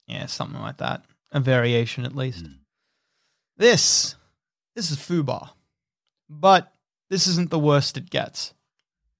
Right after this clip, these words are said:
Speaker 1: Don't worry about that.
Speaker 2: It, it gets worse than this?
Speaker 1: "I'll let you know," he says.
Speaker 2: I feel like I'll be able to tell.
Speaker 1: Hmm.
Speaker 2: Uh, they pulled artillery out of the jungle. Now, how do you, how do you get that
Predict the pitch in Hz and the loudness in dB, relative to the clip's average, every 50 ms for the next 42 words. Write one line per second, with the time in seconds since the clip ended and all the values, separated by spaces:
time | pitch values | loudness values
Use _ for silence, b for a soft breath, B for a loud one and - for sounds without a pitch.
0 | _ _ _ _ - 156 156 151 151 151 147 143 135 135 131 127 - - 123 117 | _ _ _ _ -2 0 2 4 6 6 6 6 6 4 4 2 2 0 0 0
1 | 117 - - _ _ _ _ _ _ _ _ _ _ _ _ _ _ _ _ _ | 0 -2 -6 _ _ _ _ _ _ _ _ _ _ _ _ _ _ _ _ _
2 | _ _ _ _ - 107 104 104 - _ _ _ _ _ _ - 113 87 104 107 | _ _ _ _ -2 -2 -2 -2 -6 _ _ _ _ _ _ -4 -2 0 0 0
3 | 107 - 104 107 107 113 110 - - 107 98 95 92 85 78 71 67 67 90 135 | 0 2 4 6 6 6 4 2 2 2 2 2 2 0 -2 -4 -2 4 4 6
4 | 196 202 - - - - - - _ _ _ _ _ _ _ _ _ _ - 208 | 6 6 2 0 -2 -4 -8 -14 _ _ _ _ _ _ _ _ _ _ 0 2
5 | 220 220 185 180 180 175 170 156 127 - 117 123 131 127 - - - - 82 - | 2 2 2 0 0 0 0 0 -2 -4 -8 -12 -14 -14 -12 -12 -10 -10 -10 -12
6 | - - - _ _ _ _ _ _ _ - 87 - - - 175 180 170 143 131 | -14 -16 -18 _ _ _ _ _ _ _ -14 -14 -14 -2 4 4 6 8 8 6
7 | 131 - 110 113 113 110 120 113 107 104 92 95 85 80 80 - - 69 64 - | 6 6 4 4 6 6 6 6 6 4 4 0 -2 -4 -6 -8 -8 -10 -10 -10
8 | - - _ _ _ _ _ _ _ _ - 139 127 - _ _ _ _ _ _ | -14 -20 _ _ _ _ _ _ _ _ -12 -12 -12 -12 _ _ _ _ _ _
9 | _ _ _ _ _ _ - 95 101 101 107 110 107 - 127 120 113 107 101 95 | _ _ _ _ _ _ -2 0 2 2 2 2 2 2 2 4 6 6 4 4
10 | - - 139 139 135 120 110 104 98 98 98 90 85 80 78 73 92 110 113 98 | 4 2 4 4 6 6 6 6 6 4 2 2 -2 -4 -6 -2 0 0 0 0
11 | 80 69 71 67 80 92 98 92 117 117 120 117 110 104 82 90 117 113 110 107 | -2 -6 -10 -8 -4 -2 2 4 4 4 4 4 2 2 0 0 2 2 2 2
12 | 98 95 104 98 - - 92 90 87 85 85 | 4 4 2 2 2 2 2 2 2 2 0